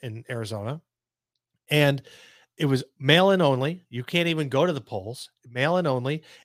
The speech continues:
And they, there's people taking picture on Twitter of five or six ballots that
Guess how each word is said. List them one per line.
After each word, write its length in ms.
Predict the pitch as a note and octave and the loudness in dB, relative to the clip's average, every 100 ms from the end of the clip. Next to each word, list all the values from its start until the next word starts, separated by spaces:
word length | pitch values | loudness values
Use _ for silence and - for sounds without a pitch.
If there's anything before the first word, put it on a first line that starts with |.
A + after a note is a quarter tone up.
| - | -2
And 160 | C#3+ | 2
they, 100 | C#3 | 2
there's 320 | D3+ B2+ C#3 - | 2 0 -4 -4
people 400 | - G3 C3+ A#2 | -8 -6 -6 -6
taking 300 | - C#3+ B2 | -8 -8 -8
picture 360 | - D#3+ D3+ | -10 -8 -6
on 100 | A#2 | -8
Twitter 420 | G#2 - E3+ G#2+ G#2+ _ _ - | -8 -6 -4 -4 -8 _ _ -8
of 160 | B2 | -8
five 640 | G#2 - - D#3+ E3 F#3 - | -8 -16 -4 0 2 2 0
or 100 | C#3 | -4
six 500 | B2 - - E3 - - _ | -4 -4 -2 -2 -4 -10 _
ballots 500 | C#3 D3+ B2+ A2 - | 0 2 0 -4 -8
that 220 | - A#2+ | -6 -8